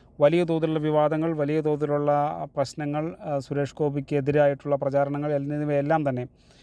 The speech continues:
ഉണ്ടായിരുന്ന ഒരു സ്ഥലമാണ്. ആ, ഒരു ഘട്ടത്തിൽ, ആ, ഇത് ഇടതും വലതും, ആ, ഒരു പക്ഷേ, ആ, പരസ്പരം പോരടിക്കുന്ന ഒരവസ്ഥയിലേക്ക് ഇല്ലായിരുന്നുവെങ്കിൽ, ആ, എ-, എന്താവുമായിരുന്നു ഇതിൻ്റെ ഫല-,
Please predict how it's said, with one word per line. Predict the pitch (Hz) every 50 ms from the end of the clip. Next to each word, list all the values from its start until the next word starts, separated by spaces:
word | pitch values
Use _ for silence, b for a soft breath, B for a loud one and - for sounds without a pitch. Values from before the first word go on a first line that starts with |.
| b b b b
ഉണ്ടായിരുന്ന | - 147 147 151 147 151 147
ഒരു | 147 135
സ്ഥലമാണ്. | - 147 147 143 143 143 151 170 214 - b b b b b _ _ -
ആ, | - 180 156 151 147 147 147 147 151
ഒരു | - - 160 160 175 - 170
ഘട്ടത്തിൽ, | 170 - 190 180 175 156 131 135 - -
ആ, | 160 147 143 143 143 143 143 147 - _
ഇത് | - 156 139 156 156 165 -
ഇടതും | - 170 143 139 151 180 180 175
വലതും, | 165 160 160 160 170 170 170 180 - - 370
ആ, | 349 277 262 254
ഒരു | - 208 170 156 160
പക്ഷേ, | 160 165 151 - - 175 170 170 180 - - 170 160
ആ, | 170 175 156 147 147 147 147 147 147 147 147 147 139 -
പരസ്പരം | 147 143 143 - - 165 160 170 165
പോരടിക്കുന്ന | 156 151 156 160 160 165 165 - - 165 170 165
ഒരവസ്ഥയിലേക്ക് | 160 160 156 151 151 - - 165 160 160 160 160 156 - - 165 170 190 b b b b b b b b
ഇല്ലായിരുന്നുവെങ്കിൽ, | 156 147 156 165 165 165 165 165 170 165 156 143 139 135 143 - -
ആ, | 104 104 175 143 143 143 143 143 156
എ-, | - - - - 165 170 - -
എന്താവുമായിരുന്നു | 196 175 156 160 175 170 165 165 160 165 160 160 160 160
ഇതിൻ്റെ | 156 156 156 156
ഫല-, | 147 131 143 151 156 160 190